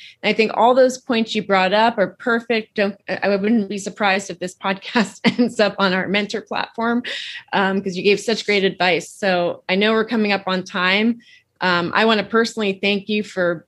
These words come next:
just being here with us today and sharing so much. And I mean, big achievements,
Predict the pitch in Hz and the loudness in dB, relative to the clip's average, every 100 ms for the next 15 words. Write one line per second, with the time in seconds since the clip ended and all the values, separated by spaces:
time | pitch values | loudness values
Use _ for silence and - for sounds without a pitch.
0 | _ - 185 - _ - - 202 208 220 | _ -10 -8 -10 _ -20 -2 0 2 2
1 | 202 196 196 190 202 175 190 208 175 180 | 0 0 -2 -4 -4 0 2 4 2 -2
2 | - - 196 196 196 - 185 175 190 202 | -6 -2 2 2 0 -2 -4 0 -2 -2
3 | - 170 175 170 - _ _ - 180 180 | -4 -4 -4 -8 -16 _ _ -4 -2 -2
4 | 165 - _ 208 208 214 208 165 - - | -4 -10 _ 2 2 2 -2 -4 -8 -12
5 | - | -20